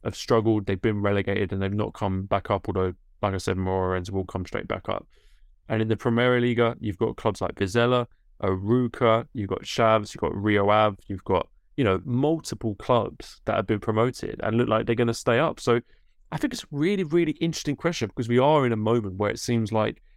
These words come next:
I think what this comes down to is obviously we always talk about the fact there's a big gap between the top five or the top four and the rest of the league. But the flip side to that is that the gap between the second division and, and the first division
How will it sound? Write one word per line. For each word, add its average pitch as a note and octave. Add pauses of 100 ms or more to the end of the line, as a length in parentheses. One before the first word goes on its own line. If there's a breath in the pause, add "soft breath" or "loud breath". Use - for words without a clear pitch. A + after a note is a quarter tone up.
(600)
I -
think C#3+
what A2+
this -
comes G#2
down C3+
to G2
is G2
obviously G2+
we G2+
always G2+
talk A#2+
about -
the G2+
fact G#2+
there's G2
a F#2+
big G2
gap F#2
between G2
the F#2
top -
five F#2 (180)
or G#2+
the G2
top G2
four G2 (800)
and A#2+
the G#2
rest G2+
of G#2+
the G2
league. G#2 (380)
But B2+ (140)
the -
flip E3
side A2+
to -
that G2+
is A2
that -
the -
gap -
between -
the G#2+
second C3
division G2+
and, F#2
and G2+
the G2
first C#3+
division F#2